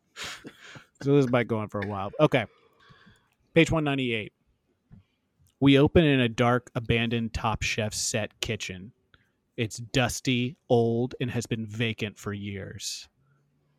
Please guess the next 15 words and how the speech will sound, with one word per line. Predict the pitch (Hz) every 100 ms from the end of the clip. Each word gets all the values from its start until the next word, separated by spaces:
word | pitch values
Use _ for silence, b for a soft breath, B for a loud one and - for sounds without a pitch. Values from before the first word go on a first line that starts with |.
| _ -
The |
Top | 123 143 143 -
Chef | 156 135
sign | - - 147 135 123 117
in |
the | 113
background | 113 113 113 120 104
is | 104 -
only | 139 135
hanging | 120 - 123 120 110 107
on | 110 107
by | 107
one | 104 110 113
string. | - - 113 101 92 104 _ _ _ - _ _ _
Tom | - 143 127 113 104